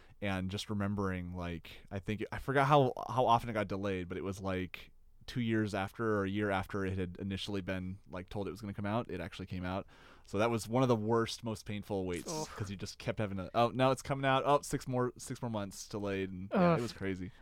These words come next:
Speaker 2: I'm glad that they took that time, though, to really,
Speaker 1: Oh, yeah.
Speaker 2: I mean, the, the, you
Speaker 1: As
Speaker 2: know,
Speaker 1: the
Speaker 2: the final
Speaker 1: quote,
Speaker 2: product
Speaker 1: the
Speaker 2: speaks for
Speaker 1: quote
Speaker 2: itself.
Speaker 1: from Mi-, Miyamoto, you know the quote, right?
Speaker 2: Which one?
Speaker 1: A, uh, "A bad game is bad forever."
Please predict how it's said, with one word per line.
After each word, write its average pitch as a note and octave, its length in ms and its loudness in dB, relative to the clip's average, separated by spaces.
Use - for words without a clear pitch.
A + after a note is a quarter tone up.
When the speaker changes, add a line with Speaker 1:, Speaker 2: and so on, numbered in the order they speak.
Speaker 2:
I'm E3+ 120 4
glad G3 260 10
that G3+ 120 8
they F#3 120 8
took G3+ 200 2
that F#3 160 6
time, F3+ 280 6
though, G3 160 8
to E3+ 180 -2
really, E3+ 340 6
Speaker 1:
Oh, C3+ 140 8
yeah. E3 160 6
Speaker 2:
I F3+ 40 8
mean, E3+ 360 6
the, F#3 140 8
the, F3 240 10
you E3 60 8
Speaker 1:
As E3 100 10
Speaker 2:
know, D#3 80 8
Speaker 1:
the D3 60 6
Speaker 2:
the D#3 60 0
final F#3 260 12
Speaker 1:
quote, - 40 -2
Speaker 2:
product D#3+ 600 8
Speaker 1:
the A#2+ 60 -4
Speaker 2:
speaks A2+ 40 -2
for E3+ 80 0
Speaker 1:
quote C#3+ 160 10
Speaker 2:
itself. C#3 100 0
Speaker 1:
from C3 360 -2
Mi-, B2 260 -4
Miyamoto, C3+ 580 6
you G#2+ 80 4
know A2 100 4
the G#2+ 80 4
quote, G2 220 0
right? F#2 260 -2
Speaker 2:
Which F3 160 2
one? D#3+ 240 0
Speaker 1:
A, G2+ 240 4
uh, F#2 400 2
"A G#2+ 80 2
bad A#2+ 280 6
game A#2+ 160 4
is G#2 80 2
bad G#2 260 2
forever." A2 480 2